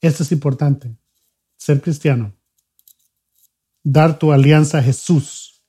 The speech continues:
como rey. Eso es lo que es ser cristiano. Cuando decides ser un cristiano,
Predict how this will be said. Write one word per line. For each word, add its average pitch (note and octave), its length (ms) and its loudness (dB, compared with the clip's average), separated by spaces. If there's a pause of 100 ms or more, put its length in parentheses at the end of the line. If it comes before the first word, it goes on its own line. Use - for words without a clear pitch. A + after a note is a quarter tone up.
(380)
como C3+ 260 2
rey. B2+ 520 0 (1300)
Eso D3+ 240 2
es E3+ 60 0
lo F#3 140 4
que F#3+ 120 0
es F#3+ 80 0
ser F#3+ 180 0
cristiano. F#3 460 -2 (1800)
Cuando D#3+ 260 2
decides F3 420 0
ser F#3+ 160 0
un G3+ 80 0
cristiano, F3+ 680 0